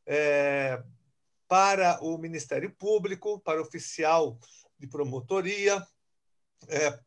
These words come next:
para assistente social também, e o, e o concurso de psicólogo do Tribunal de Justiça, é, da Defensoria Pública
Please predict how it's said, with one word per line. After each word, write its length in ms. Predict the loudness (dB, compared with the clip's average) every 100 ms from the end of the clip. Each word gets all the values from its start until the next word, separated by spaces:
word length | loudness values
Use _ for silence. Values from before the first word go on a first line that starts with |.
| 2
para 220 | 2 2
assistente 640 | -2 -8 -2 2 2 2
social 540 | -8 -8 -8 0 0 0
também, 540 | -4 -4 -4 -4 -8
e 360 | -10 -6 -4 -6
o, 220 | -6 -8
e 80 | -10
o 80 | -10
concurso 500 | -8 -10 -10 -12 -12
de 120 | -16
psicólogo 880 | -12 -10 -10 0 6 6 4 -4 -10 _ _ _ _ _ _ _
do 240 | -10 -8 -8
Tribunal 440 | -10 -10 -8 -8
de 100 | -10
Justiça, 640 | -12 -12 -6 -6 -6 -10 -10 _ _ _ _ _ _ -8
é, 420 | -4 -2 -2 0
da 140 | -2
Defensoria 680 | -2 -4 -4 -4 -4 -2 -4
Pública 720 | -4 -6 -6 -6 -8 -6 -6